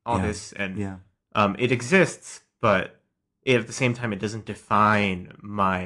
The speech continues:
Speaker 1: happiness or lack thereof. Um,
Speaker 2: Yeah.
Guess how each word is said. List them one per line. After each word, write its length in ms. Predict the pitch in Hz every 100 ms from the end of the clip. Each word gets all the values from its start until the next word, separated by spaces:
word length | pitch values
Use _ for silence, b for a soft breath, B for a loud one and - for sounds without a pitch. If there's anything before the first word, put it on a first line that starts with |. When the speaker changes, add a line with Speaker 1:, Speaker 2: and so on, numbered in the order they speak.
| 90
Speaker 1:
happiness 600 | 92 151 151 104 87 90 -
or 140 | 101
lack 320 | 90 90 90
thereof. 400 | - 90 92 82 _ _ _ _ -
Um, 180 | 92 120
Speaker 2:
Yeah. 180 | 90